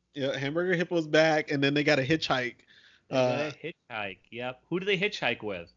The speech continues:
Speaker 1: With Dwayne.
Speaker 2: Dwayne, and he's voiced by Frank Welker.
Speaker 1: Oh, yeah, the goat, man. Now, Mike, man, uh, this scene reminds me a lot of, uh, Pee-wee's Big Adventure
Speaker 2: <gasps> I was,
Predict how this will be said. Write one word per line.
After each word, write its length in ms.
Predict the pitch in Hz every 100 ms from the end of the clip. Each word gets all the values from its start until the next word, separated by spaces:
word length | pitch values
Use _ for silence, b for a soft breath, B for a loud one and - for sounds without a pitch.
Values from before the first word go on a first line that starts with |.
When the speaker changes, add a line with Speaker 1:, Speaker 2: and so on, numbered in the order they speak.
| _ _ -
Speaker 1:
With 200 | 127 127
Dwayne. 760 | 135 196 190 160 135 127 120 127
Speaker 2:
Dwayne, 960 | 151 151 190 208 202 180 156 139 135 131
and 140 | 143
he's 280 | 135 170 165
voiced 360 | 143 151 165 -
by 200 | 147 156
Frank 460 | - 131 147 165
Welker. 560 | 131 135 143 147 113 87 _ _ _ _ -
Speaker 1:
Oh, 140 | 131
yeah, 240 | 127 123 117
the 120 | 123
goat, 360 | 127 170 165 139
man. 360 | 135 143 139 - B B
Now, 180 | 254 233
Mike, 340 | 202 247 175 -
man, 280 | 135 131
uh, 300 | 135 135 127 - _ -
this 220 | 294 403 -
scene 260 | 277 247
reminds 540 | 185 160 139 156 170 143
me 120 | 139 131
a 80 | 123
lot 600 | 120 135 139 127 - - -
of, 240 | 123 117
uh, 380 | 123 123 120 - - _ _ _ -
Pee-wee's 580 | 180 175 170 175 165 139
Big 240 | 127 160
Adventure 460 | 160 160 175 202 185
Speaker 2:
<gasps> 40 | 156
I 200 | 240 262
was, 240 | 254